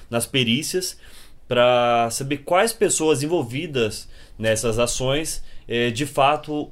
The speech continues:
atiraram, os armo-, usaram as armas que estavam em posse, né? Então eles estavam fazendo esses exames ainda e depois de um tempo, curiosamente, a T V estava sintonizada na T V Bandeirantes e mostrando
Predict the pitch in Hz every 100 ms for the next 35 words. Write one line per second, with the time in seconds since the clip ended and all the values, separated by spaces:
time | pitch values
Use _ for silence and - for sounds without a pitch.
0 | - 113 - 147 120 127 120 117 107 117
1 | 123 139 131 - 98 113 135 135 120 113
2 | 127 127 - - 120 - - - - 120
3 | 120 131 104 82 - 98 110 - - -
4 | - - - - - 117 110 120 117 117
5 | 110 117 127 127 123 113 113 117 110 113
6 | 113 120 113 131 147 156 - - - -
7 | - 120 123 127 139 139 135 135 147 -
8 | 151 147 - 131 131 127 123 123 123 135
9 | 139 113 120 127 127 131 123 123 127 127
10 | 113 110 117 117 117 113 110 107 110 120
11 | 135 175 165 185 175 180 165 156 165 175